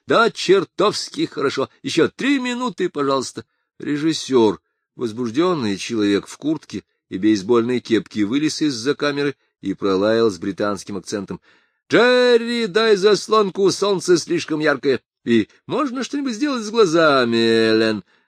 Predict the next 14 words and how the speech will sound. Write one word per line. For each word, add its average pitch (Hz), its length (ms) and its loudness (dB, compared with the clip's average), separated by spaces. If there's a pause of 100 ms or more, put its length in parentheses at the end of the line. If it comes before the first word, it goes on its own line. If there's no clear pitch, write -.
(140)
Видишь 214 240 -2
блеск 160 480 4
на 147 140 -2
правом 135 280 0
плече? 127 400 -2 (140)
Приглуши 254 400 0
его, 151 240 6
крошка, 123 380 -2 (100)
пригладь 143 540 2
воротник, 120 500 0 (160)
на 165 260 0
галстуке 135 720 0
виден 117 300 -2
микрофон, 113 440 -4